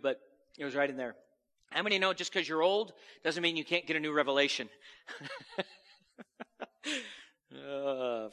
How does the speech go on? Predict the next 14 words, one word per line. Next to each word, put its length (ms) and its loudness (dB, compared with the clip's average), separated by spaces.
praise 280 -6
the 80 -8
Lord. 580 2
Ninety-two 480 4
is 100 -2
slightly 500 4
old, 280 0
you 120 -4
know. 220 -4
I 40 -16
mean, 160 -4
you're 140 -2
getting 220 2
there. 220 -6